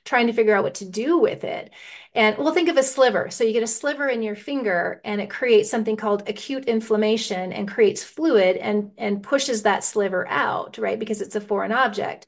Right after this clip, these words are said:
So with the case of breast implants, of course, the body, you know, isn't able to push them out. Some women, I've talked to so many women since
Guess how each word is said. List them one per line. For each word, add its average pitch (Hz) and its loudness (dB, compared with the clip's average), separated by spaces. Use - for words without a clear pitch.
So 269 6
with 269 4
the 277 -6
case 285 -6
of 226 -4
breast 262 -2
implants, 208 -2
of 214 -8
course, 208 -2
the 214 -2
body, 202 2
you 214 -4
know, 190 -6
isn't 220 0
able 196 0
to 180 -8
push - -10
them 190 -6
out. 214 2
Some 285 2
women, 240 2
I've 220 -4
talked 208 -4
to 220 -8
so 311 -2
many 247 0
women 180 -6
since 185 -6